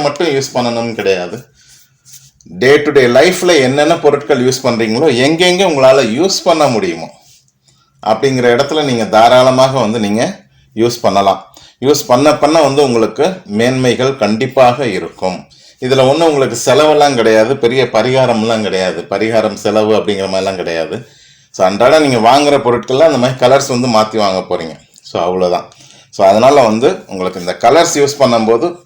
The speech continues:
இந்த யோகக்காரகனை கண்டிப்பாக வந்து ஆக்டிவேட் செய்ய முடியும். அதே மாதிரி செல்வந்தர் யோகம் கண்டிப்பாக உங்களால பெற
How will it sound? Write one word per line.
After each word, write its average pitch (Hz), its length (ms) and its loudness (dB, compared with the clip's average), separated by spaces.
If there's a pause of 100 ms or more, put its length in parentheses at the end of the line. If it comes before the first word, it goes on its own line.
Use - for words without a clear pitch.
(140)
இந்த 110 160 0 (180)
யோகக்காரகனை 123 760 2 (440)
கண்டிப்பாக 135 500 2 (120)
வந்து 131 160 2 (120)
ஆக்டிவேட் - 460 -2
செய்ய 107 280 -2
முடியும். 135 260 -2 (380)
அதே 117 160 2 (100)
மாதிரி 123 200 4 (100)
செல்வந்தர் 127 580 0
யோகம் 147 300 0 (120)
கண்டிப்பாக 110 580 -2
உங்களால 98 380 -2 (400)
பெற 104 160 2